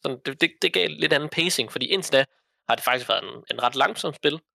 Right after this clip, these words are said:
og så lige pludselig skal det til at gå hurtigt, og på den måde giver det også en fornemmelse af klimaks, lidt ligesom, jamen, lidt ligesom, når man,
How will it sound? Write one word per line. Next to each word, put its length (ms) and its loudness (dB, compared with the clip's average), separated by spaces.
og 80 2
så 80 4
lige 140 -4
pludselig 280 -4
skal 120 -6
det 60 -8
til 100 2
at 60 -2
gå 100 -2
hurtigt, 420 4
og 140 -2
på 60 0
den 200 2
måde 360 0
giver 200 -2
det 100 2
også 160 -2
en 60 -12
fornemmelse 320 -2
af 60 -6
klimaks, 480 -6
lidt 220 0
ligesom, 320 0
jamen, 140 -8
lidt 100 0
ligesom, 200 -2
når 80 4
man, 180 -2